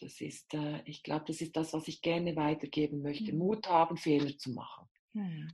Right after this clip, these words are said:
Speaker 1: Mut haben, nicht perfekt zu sein.
Speaker 2: Mhm.
Speaker 1: Wir sind perfekt, im nicht perfekt zu sein.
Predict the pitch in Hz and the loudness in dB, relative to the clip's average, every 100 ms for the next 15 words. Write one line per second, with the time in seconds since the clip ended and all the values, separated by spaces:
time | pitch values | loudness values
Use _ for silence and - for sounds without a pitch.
0 | - 202 240 240 202 202 196 185 196 - | 2 6 8 6 4 4 4 2 0 2
1 | 175 - 139 - - - - 82 - - | 0 2 0 0 -6 -10 -6 -6 -8 -12
2 | - 180 - - _ _ _ _ - 185 | -18 -16 -16 -20 _ _ _ _ 2 4
3 | 226 208 - 196 - 226 240 - 185 190 | 6 6 6 4 6 6 6 2 0 2
4 | 208 - 170 - 143 - - 151 - - | 2 2 2 4 2 2 -4 -2 -2 -4
5 | - | -8